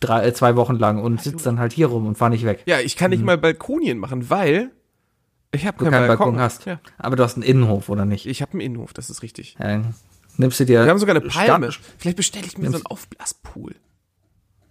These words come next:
Speaker 1: Ja, warum nicht?
Speaker 2: Oder
Speaker 1: Nimmst dir schön einen Gartenstuhl, Aufblaspool und dann gehst du schön
Speaker 2: Äh, schön
Speaker 1: in den
Speaker 2: den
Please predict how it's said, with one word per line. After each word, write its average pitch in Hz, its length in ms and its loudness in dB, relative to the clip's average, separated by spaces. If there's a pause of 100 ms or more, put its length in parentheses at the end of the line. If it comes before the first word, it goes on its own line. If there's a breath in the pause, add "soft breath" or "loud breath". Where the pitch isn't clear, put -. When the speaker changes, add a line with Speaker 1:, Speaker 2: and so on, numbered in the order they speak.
(180)
Speaker 1:
Ja, 180 120 0
warum 107 220 4
nicht? 156 160 2
Speaker 2:
Oder 160 100 0
Speaker 1:
Nimmst 151 160 0
dir 107 40 -4
schön - 120 -4
einen 120 60 -4
Gartenstuhl, 160 500 0
Aufblaspool 143 640 2
und 131 80 2
dann 117 100 4
gehst 117 160 0
du - 40 -10
schön 120 320 0
Speaker 2:
Äh, 123 240 -4
schön 165 140 2
Speaker 1:
in 160 60 4
den 151 60 4
Speaker 2:
den - 0 -